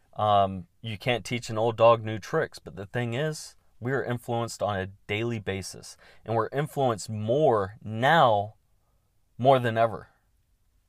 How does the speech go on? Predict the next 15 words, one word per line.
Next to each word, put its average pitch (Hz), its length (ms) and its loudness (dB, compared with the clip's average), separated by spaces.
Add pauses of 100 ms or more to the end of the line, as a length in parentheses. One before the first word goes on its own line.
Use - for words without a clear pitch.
(400)
And 127 140 0
that's 127 180 4
because 123 320 -4
of 101 100 0
how 135 200 4
readily 127 420 2
available 107 640 0
all 120 200 2
this 113 240 -4
information 95 560 -8
is. - 400 -16 (1800)
Now, 120 380 4 (720)
when 127 600 4 (580)
the 120 160 0
truth, 147 520 -2